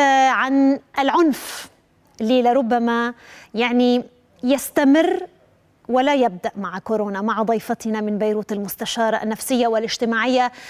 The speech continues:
دكتور كارين إيليا. دكتور كارين، أهلا بك معنا دائما في سكاي نيوز عربية.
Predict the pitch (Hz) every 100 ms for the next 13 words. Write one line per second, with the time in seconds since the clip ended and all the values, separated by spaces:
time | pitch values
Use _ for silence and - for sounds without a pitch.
0 | - - 214 269 294 262 262 262 294 311
1 | 262 226 214 208 - 226 247 214 226 226
2 | 233 226 - 262 254 285 277 240 247 240
3 | 247 247 220 208 190 190 196 190 190 190
4 | 202 - 214 202 208 196 196 208 220 202